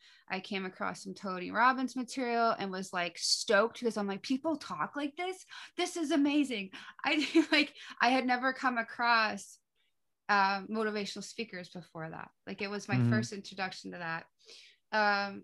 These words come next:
Speaker 1: and I was trying to build a business, and I was reaching out to different people, and I found and met Gary Vee. I drove to New Jersey and met Gary Vee. Um, so I started really taking all of these, I started listening to my intuition again, 'cause I was actually able to hear it and pay attention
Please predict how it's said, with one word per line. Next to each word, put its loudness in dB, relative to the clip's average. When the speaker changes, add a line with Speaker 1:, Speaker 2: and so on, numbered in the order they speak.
Speaker 1:
and 2
I -6
was -2
trying 0
to -4
build 0
a -2
business, -6
and -8
I -4
was -10
reaching -6
out -2
to -14
different -10
people, -6
and -4
I -8
found 0
and -4
met 2
Gary -2
Vee. -4
I -4
drove -6
to -8
New -6
Jersey -4
and -6
met -8
Gary -4
Vee. -2
Um, 6
so 0
I 6
started 2
really 2
taking -4
all 4
of -2
these, -4
I -2
started 2
listening 0
to -4
my -2
intuition -6
again, -4
'cause -6
I -4
was -6
actually -4
able -8
to -14
hear -8
it -4
and -10
pay -8
attention -6